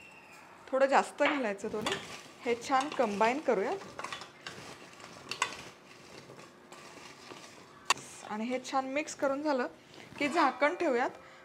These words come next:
आणि रात्रभर हे मुरण्यासाठी ठेवून द्यायचं. आता इथे कैरीच्या फोडी मी रात्रभर हळद आणि मीठ लावून ठेवल्या होत्या आणि इथे तुम्ही खाली बघू शकाल याला छान असं पाणी सुटलंय. तर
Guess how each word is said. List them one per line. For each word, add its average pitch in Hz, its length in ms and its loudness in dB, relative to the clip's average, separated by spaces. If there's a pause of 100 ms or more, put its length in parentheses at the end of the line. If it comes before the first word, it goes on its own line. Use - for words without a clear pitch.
आणि 262 220 6
रात्रभर 294 600 10 (100)
हे 330 160 -6
मुरण्यासाठी 269 600 2
ठेवून 262 520 -4
द्यायचं. - 260 -16 (400)
आता 202 220 6
इथे 311 300 4
कैरीच्या 277 560 6
फोडी 269 340 2
मी 277 140 2
रात्रभर 254 580 8 (120)
हळद 240 240 6 (120)
आणि 254 160 0
मीठ 240 360 2
लावून 247 220 2
ठेवल्या 233 340 4
होत्या - 280 4 (480)
आणि 214 360 0
इथे 254 300 -2
तुम्ही 262 320 -4
खाली 247 200 0
बघू 226 260 2
शकाल 233 300 -4
याला 247 160 0 (140)
छान 240 160 -2
असं 247 140 -2
पाणी 226 380 4
सुटलंय. 180 380 -8 (1300)
तर 247 60 -2